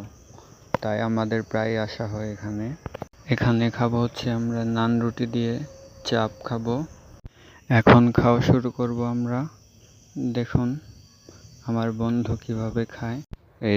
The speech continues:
রেস্টুরেন্টে সব খাবারই ভালো, খাই-, খাইলে শুধু খাইতেই মন চায়। একবার খাইবেন তো বারবার চাইবেন। এই রেস্টুরেন্টের অ্যাড্রেসটা হচ্ছে বড়টিয়া,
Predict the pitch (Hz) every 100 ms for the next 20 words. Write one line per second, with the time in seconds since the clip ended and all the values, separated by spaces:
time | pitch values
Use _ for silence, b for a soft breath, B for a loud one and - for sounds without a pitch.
0 | 101 95 - 110 110 110 104 110 101 -
1 | 104 104 107 104 95 92 95 95 - -
2 | - - 104 - - 104 107 107 - 110
3 | 107 110 104 113 104 104 98 - 98 101
4 | - - - _ _ 113 110 107 113 110
5 | - 107 110 113 110 110 117 104 107 107
6 | 101 107 - 110 104 98 104 107 - -
7 | - - - - - - - 120 110 117
8 | - 120 113 113 113 107 107 107 - 110
9 | 107 - - 110 - B B - 113 110
10 | 110 107 117 110